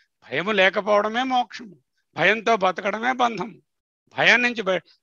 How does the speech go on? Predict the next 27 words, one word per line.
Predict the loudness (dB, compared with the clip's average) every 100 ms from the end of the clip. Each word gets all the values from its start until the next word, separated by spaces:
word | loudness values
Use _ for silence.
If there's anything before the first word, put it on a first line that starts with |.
| _
భయం | _ 0 4
భక్తి | 2 2 -2
ఉండాలనేది | 0 2 2 0 -4 0
లౌకికమైనటువంటి | 2 2 0 -2 -2 -2 -2 -6 -10
మాట, | -14 -20 _ _ _ _ _
వేదాంతపరమైన | -4 0 0 2 2 0 0 -2
మాట. | 0 -2 -4
నిర్భయంగా | -6 -6 2 4 4 2
ఉండాలండి. | 2 0 -2 -4 -12 -18 _ _ _ _ _
నిర్భయం | -4 0 2 2
ఎప్పుడు | 0 0
కలుగుతుంది? | 0 -2 -6 -12 -6
నాకు | -6 -4
ఏది | -4 -4
అక్కర్లేదు | -4 -6 -6 -6 -8
అనుకుంటే | -12 -16 -12
నిర్భయం. | -10 -12 _ _ _ _ _ _ _ _ _ _ _
నాకు | -6 -2
ఏ | 4 6 6 4
ఏషణలు | 2 -4 -4
లేవంటే | -2 -2 -2 -2
నాకు | -2 -4
వస్తుంది | -8 -16 -10 -10
పోతుంది | -6 -8 -8 -10
అనే | -10 -10 -14 -20 _ _
భయం | 0 0 0
లేదు. | 0 0 -4